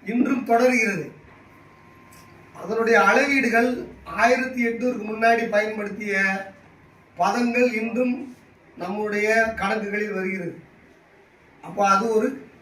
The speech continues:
அது வந்து, ஆனா பாதிப்பை அது ஏற்படுத்தாது. அது ஒரு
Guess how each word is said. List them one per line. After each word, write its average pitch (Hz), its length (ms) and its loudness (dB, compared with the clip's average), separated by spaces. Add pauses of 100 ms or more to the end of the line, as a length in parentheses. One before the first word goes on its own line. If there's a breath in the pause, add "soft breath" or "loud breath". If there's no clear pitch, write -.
(380)
அது - 220 -6
வந்து, 240 340 -4
ஆனா 220 260 2
பாதிப்பை 254 500 4
அது 214 180 2
ஏற்படுத்தாது. 190 840 -2 (500)
அது 220 220 -8
ஒரு 220 180 2